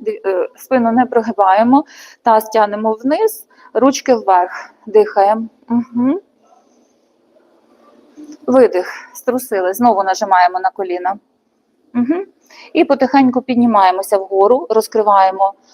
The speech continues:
грудну клітину, шия, плечі. Угу. Ручки вверх, витягнулися. І зараз стукаємо п'ятками, стопи паралельно в нас.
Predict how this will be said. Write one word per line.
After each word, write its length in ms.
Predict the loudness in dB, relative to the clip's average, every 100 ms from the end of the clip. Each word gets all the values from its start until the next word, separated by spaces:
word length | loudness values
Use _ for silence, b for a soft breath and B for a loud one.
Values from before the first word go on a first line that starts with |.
| b
грудну 300 | -4 -2 -4
клітину, 520 | -4 -4 0 0 2 0
шия, 400 | -2 -2 0 -2
плечі. 580 | 0 0 -2 -8 -14 -16 -10
Угу. 300 | -8 -4 -6 -2
Ручки 320 | -2 -2 -6
вверх, 500 | -4 2 2 2 -2 0
витягнулися. 720 | 0 0 0 0 0 0 -2 B B B B B B
І 120 | 2
зараз 320 | 4 4 2
стукаємо 440 | -2 0 2 2 2
п'ятками, 500 | 2 0 -2 -6 -2
стопи 280 | -2 0 0
паралельно 580 | 2 2 4 2 2
в 40 | 2
нас. 360 | 2 0 -10